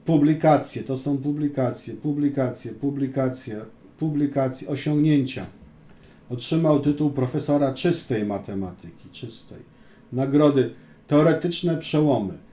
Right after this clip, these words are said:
Znany jest z, powinno być ze sformułowania teorematu pozwalającego na rozpoznawanie przestrzeni, które po drobnych modyfikacjach zachowują się jak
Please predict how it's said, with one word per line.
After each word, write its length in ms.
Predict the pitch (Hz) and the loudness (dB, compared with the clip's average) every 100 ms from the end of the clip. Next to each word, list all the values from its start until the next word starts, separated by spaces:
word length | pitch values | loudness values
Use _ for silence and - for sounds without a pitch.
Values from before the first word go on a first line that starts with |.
| - - | -20 -14
Znany 480 | 117 110 135 165 165 | -10 -2 2 4 6
jest 640 | 139 147 - - - - - - - - | 6 6 2 -6 -10 -14 -14 -18 -10 0
z, 300 | 151 165 - - - | 4 4 4 -2 -6
powinno 240 | 127 123 123 | 0 2 2
być 180 | 120 | 0
ze 220 | 113 143 123 | 0 0 0
sformułowania 920 | - 120 117 117 113 117 135 127 117 | -2 -4 -4 -2 0 0 2 0 -2
teorematu 800 | - 127 120 117 127 139 151 147 - - - - | -2 0 0 0 -2 -2 -4 -6 -12 -20 -10 -2
pozwalającego 920 | 127 117 127 127 120 123 143 151 143 | 0 4 4 6 4 0 -2 0 2
na 140 | 127 | 2
rozpoznawanie 840 | 120 120 - 127 123 120 131 131 120 | 2 -2 -4 -4 -2 0 2 2 0
przestrzeni, 720 | - 113 - - 143 147 147 - - - | -4 -8 -6 -2 4 4 4 -2 -20 -20
które 280 | - 135 127 | -2 2 2
po 160 | 123 113 | 0 -4
drobnych 640 | 120 135 160 143 143 139 | 0 4 4 6 2 2
modyfikacjach 880 | 131 120 123 - 101 139 135 139 110 | 2 0 -4 -6 -2 -2 0 -2 -2
zachowują 560 | 113 123 117 135 127 | -6 -6 0 2 2
się 140 | 123 | 0
jak 120 | 120 | -4